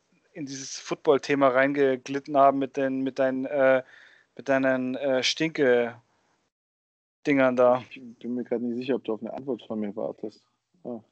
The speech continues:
Speaker 1: Jetzt schon, ja.
Speaker 2: Ähm, ja, mir geht's, mir geht's hervorragend. Ich, ich, ich, äh,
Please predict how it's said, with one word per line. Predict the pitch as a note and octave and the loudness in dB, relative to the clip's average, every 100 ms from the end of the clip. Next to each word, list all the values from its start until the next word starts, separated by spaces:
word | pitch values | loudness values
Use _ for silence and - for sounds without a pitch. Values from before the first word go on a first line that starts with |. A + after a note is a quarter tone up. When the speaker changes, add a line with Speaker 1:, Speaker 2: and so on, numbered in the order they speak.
| _ _ _ - | _ _ _ 0
Speaker 1:
Jetzt | D#3 F3 - | 0 0 -2
schon, | F#3+ E3 | 2 2
ja. | A#2+ A#2+ A#2 A#2 A#2 | 2 4 4 2 -2
Speaker 2:
Ähm, | A2+ A2+ _ _ _ G#2+ _ _ - _ | -6 -12 _ _ _ -20 _ _ -20 _
ja, | A2 A2 A2 A2 | -4 -2 -2 -2
mir | A2+ A#2+ | -6 -6
geht's, | B2 - | -6 -6
mir | B2+ B2+ B2+ | -8 -8 -10
geht's | C3 C#3+ | -8 -4
hervorragend. | C#3+ B2 D#3+ F3 D3 C3 A#2+ | -4 -4 -4 -2 -2 -4 -12
Ich, | A#2 _ | -20 _
ich, | C3+ - D3 | -12 -12 -16
ich, | A#2 - | -18 -14
äh, | C3+ B2 | -8 -6